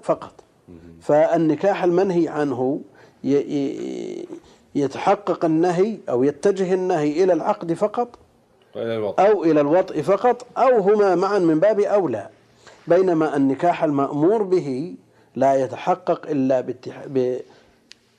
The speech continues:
Speaker 1: باتفاق الأمرين، بوجود الأمرين معاً.
Speaker 2: مم.
Speaker 1: نعم. ولذا المأمور به: "يا معشر الشباب من استطاع منكم الباءة فليتزوج". هل يستطيع يقول شاب: "أنا، أنا عقدت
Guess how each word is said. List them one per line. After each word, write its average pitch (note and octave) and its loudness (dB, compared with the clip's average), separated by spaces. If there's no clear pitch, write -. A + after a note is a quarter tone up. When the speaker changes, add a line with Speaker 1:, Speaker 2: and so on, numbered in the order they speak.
Speaker 1:
باتفاق C#3 -2
الأمرين، A2 -8
بوجود C3 0
الأمرين C#3 -2
معاً. G#2 -8
Speaker 2:
مم. D#2+ -14
Speaker 1:
نعم. B2+ -2
ولذا D#3 2
المأمور F3+ 2
به: G3+ 2
"يا E3 2
معشر G3 -2
الشباب E3 0
من D3+ -2
استطاع D3+ -4
منكم D3 -4
الباءة D#3 -2
فليتزوج". C3 -6
هل C#3+ 0
يستطيع D3+ -2
يقول C#3 -4
شاب: D3 -2
"أنا، B2+ -8
أنا C3 -6
عقدت C#3+ -6